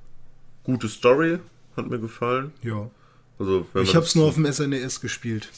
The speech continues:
Speaker 2: Da war's ja auch revolutionär mit dieser geilen drei D Grafik da. Also
Speaker 1: Ja.
Speaker 2: halbe drei D Grafik.
Speaker 1: Hatte einen schönen Multiplayer. Der hat e-, echt Spaß gemacht, so.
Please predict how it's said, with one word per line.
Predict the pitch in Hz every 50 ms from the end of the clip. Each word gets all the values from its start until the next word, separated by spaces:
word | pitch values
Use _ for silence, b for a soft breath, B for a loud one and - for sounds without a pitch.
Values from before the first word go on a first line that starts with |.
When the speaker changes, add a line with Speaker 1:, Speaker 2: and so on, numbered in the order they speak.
| - - -
Speaker 2:
Da | - 123 120
war's | 131 135 123 -
ja | 143 131
auch | 139 110
revolutionär | 127 123 113 120 113 120 110 - - 123 123 123 120
mit | 117 117 113
dieser | 117 - 123 117 110
geilen | 107 - 123 117 117 120 113 110 110 113 117
drei | 113 117 110 110 113
D | 113 120 113
Grafik | 113 113 110 110 107 117 113 - -
da. | - 117 107 104 107
Also | 113 104 110
Speaker 1:
Ja. | 110 104 95 90
Speaker 2:
halbe | 101 113 110 110 113
drei | 110 113 113 107
D | 104 110 110
Grafik. | 107 107 104 101 - - B B B B B B B B B B B -
Speaker 1:
Hatte | 120 107 135
einen | 117 110
schönen | - - 123 117 117 110
Multiplayer. | 113 127 131 - 151 - - 139 135 135 131 131 131 131 B B B B B B B B B B B -
Der | 107 107
hat | 104 -
e-, | - - 117 113 113 110
echt | 113 113 -
Spaß | - 120 113 117 127 - -
gemacht, | 143 131 120 123 120 -
so. | - 120 120 123 117 -